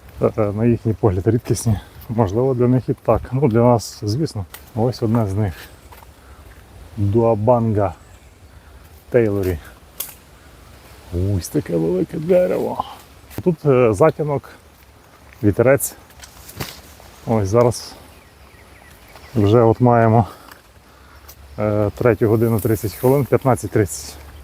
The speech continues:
дня. Ось сонечко вже не таке агресивне, ще плюс тут вітерець і затінок.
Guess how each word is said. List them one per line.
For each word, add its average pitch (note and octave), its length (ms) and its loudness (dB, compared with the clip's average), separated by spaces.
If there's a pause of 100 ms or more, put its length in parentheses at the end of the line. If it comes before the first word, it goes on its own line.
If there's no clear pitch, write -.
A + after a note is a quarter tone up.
(240)
дня. G#2+ 340 -4 (1400)
Ось G#2+ 140 -4
сонечко A2+ 420 0
вже G#2+ 120 2
не G2 60 -2
таке A#2 240 0
агресивне, A2 520 0
ще - 180 -10
плюс A2+ 120 -2
тут - 200 -8
вітерець B2 480 0 (160)
і A#2 40 -6
затінок. G#2+ 400 0